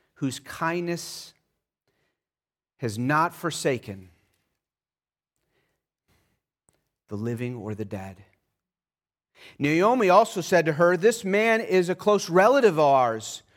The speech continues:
He's one of our redeemers." And Ruth the Moabite said, "Besides, he said to me, 'You shall keep close to me, my young men, until they have finished all my harvest.'"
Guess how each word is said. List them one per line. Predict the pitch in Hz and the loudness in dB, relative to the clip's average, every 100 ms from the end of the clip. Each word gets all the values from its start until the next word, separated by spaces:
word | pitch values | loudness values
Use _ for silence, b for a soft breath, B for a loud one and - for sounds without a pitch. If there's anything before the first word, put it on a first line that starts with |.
| b | b
He's | 233 240 | -2 0
one | 202 220 | 2 2
of | 226 | 6
our | 214 220 | 6 6
redeemers." | 226 190 254 254 170 113 - - - _ _ _ _ _ _ _ _ _ _ _ _ _ _ _ | 2 0 0 2 0 -2 -10 -12 -14 _ _ _ _ _ _ _ _ _ _ _ _ _ _ _
And | 127 123 | -8 -2
Ruth | 156 190 208 - | 4 4 4 -2
the | 170 | -2
Moabite | 160 175 180 185 208 - - - _ | 2 2 4 4 2 -2 -10 -20 _
said, | - - 156 160 180 185 _ _ _ _ _ _ _ _ _ _ _ _ | -6 2 4 6 2 -4 _ _ _ _ _ _ _ _ _ _ _ _
"Besides, | 147 - 165 160 | -12 -6 -6 -4
he | 135 | -6
said | 127 170 151 | -4 -4 -4
to | |
me, | 135 135 123 - | -4 -4 -8 -12
'You | 139 | -10
shall | - 143 | -6 -6
keep | - 151 | -4 -8
close | - 151 156 | -4 -6 -6
to | - | -12
me, | 110 110 | -10 -10
my | 110 120 | -8 -6
young | 127 127 127 | -4 -4 -4
men, | 139 120 104 - _ _ _ _ | -6 -8 -12 -20 _ _ _ _
until | 117 151 139 | -12 -6 -4
they | 139 | -4
have | 131 | -4
finished | - 151 - - | -6 -6 -8 -8
all | 139 | -6
my | 139 | -4
harvest.'" | 123 147 131 104 - - - | -6 -6 -6 -8 -14 -20 -20